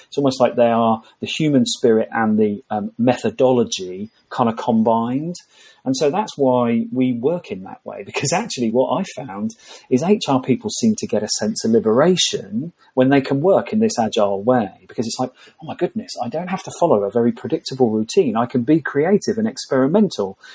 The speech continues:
and test things and create small, um, prototypes." And so I think that's where it's starting to gain some real traction, 'cause I think the problems are so complex in the world of work now. There is no one truth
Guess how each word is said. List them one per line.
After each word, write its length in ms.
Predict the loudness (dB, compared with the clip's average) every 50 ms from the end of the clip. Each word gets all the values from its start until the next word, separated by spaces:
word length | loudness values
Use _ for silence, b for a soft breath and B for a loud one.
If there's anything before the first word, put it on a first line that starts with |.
| B B B
and 160 | -8 -4 -2
test 320 | -2 -2 0 0 0 0 0
things 260 | 0 -2 -2 -4 -4 -4
and 140 | -4 -4
create 280 | -4 0 0 0 0 0
small, 520 | -4 -2 0 2 4 4 4 4 2 0 B B B B B B B -4
um, 220 | 0 0 0 0
prototypes." 840 | 2 2 2 2 2 0 -6 -10 -12 -12 -14 -16 -16 -12 -12 -12 -4 -2
And 120 | -2 0
so 120 | 2 2 2
I 60 | 2
think 220 | 2 0 -2 -2
that's 240 | -2 -4 -4 -4 -2
where 160 | 0 0 2
it's 160 | 0 0 -2 -2
starting 400 | -2 0 -2 -2 -2 -4 -6 -8
to 80 | -8 -10
gain 460 | -6 -4 -4 -4 -4 -6 -10 -10 -12 _ _ _
some 220 | -4 2 4 6 6
real 260 | 8 6 6 4 4
traction, 760 | 2 0 0 0 -2 -2 -4 -2 -2 0 0 0 -2 -4 -6 B B B B B B B B
'cause 120 | -6 -6 -6
I 40 | -2
think 200 | -2 -4 -4 -4
the 60 | -6
problems 460 | -6 -4 -6 -4 -4 -4 -4 -4 -4
are 200 | -4 -2 0 2
so 80 | 0 0
complex 800 | 0 -4 -4 -4 -4 -4 -4 -4 -6 -6 -6 -10 -18 _ -6 -6 -4 -4 -2
in 120 | 0 2
the 80 | 2 4
world 260 | 6 6 4 4 2
of 60 | 0
work 260 | -2 -2 -2 -4 -4 -6
now. 240 | -8 -8 -8 -6
There 180 | -2 0 0 0
is 140 | 0 -2 -2
no 220 | 0 0 0 0
one 320 | 2 2 2 2 2 0 -4
truth 640 | -2 0 0 0 0 -2 -6 -12 -16 -16 -16 -18